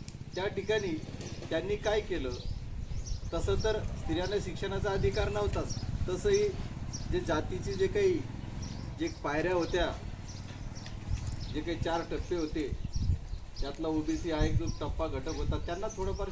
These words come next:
शिक्षणाचा काय अधिकार होता, तोही पुरुषांना, स्त्रियांना शिक्षणाचा अधिकारच नव्हता. मग महात्मा फुले यांनी काय केलं, त्यांच्या पत्नीला त्यांनी शिकवलं. प्रथम त्यांनी त्यांच्या पत्नीला शिकवलं.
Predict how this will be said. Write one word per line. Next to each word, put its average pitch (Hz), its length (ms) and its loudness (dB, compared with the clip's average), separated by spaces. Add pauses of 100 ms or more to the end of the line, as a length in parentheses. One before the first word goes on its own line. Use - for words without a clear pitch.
शिक्षणाचा 170 440 -2
काय 170 160 -2
अधिकार 160 360 -2
होता, 160 180 -2
तोही 165 180 -2
पुरुषांना, 156 600 0
स्त्रियांना 160 680 -2
शिक्षणाचा 151 480 0
अधिकारच 151 460 2
नव्हता. 135 300 -6 (260)
मग 143 80 -6
महात्मा 143 420 0
फुले 151 280 0
यांनी 151 240 -2
काय 156 160 0
केलं, 120 280 0 (460)
त्यांच्या 147 260 0
पत्नीला 165 520 0
त्यांनी 151 380 -2
शिकवलं. - 360 6 (2500)
प्रथम 190 380 -2
त्यांनी 196 200 -2
त्यांच्या 202 260 -2
पत्नीला 190 560 0
शिकवलं. 120 360 6